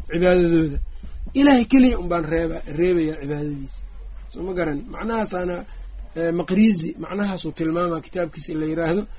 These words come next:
Tajriidu Tawxiid Al-Mufiid. Tajriidu Tawxiid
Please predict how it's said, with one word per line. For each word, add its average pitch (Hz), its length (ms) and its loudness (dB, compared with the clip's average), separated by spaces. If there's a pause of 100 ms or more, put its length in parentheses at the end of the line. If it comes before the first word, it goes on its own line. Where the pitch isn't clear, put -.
(280)
Tajriidu 180 480 2
Tawxiid 175 420 -2
Al-Mufiid. 160 440 -4 (600)
Tajriidu 160 480 -2
Tawxiid 185 540 0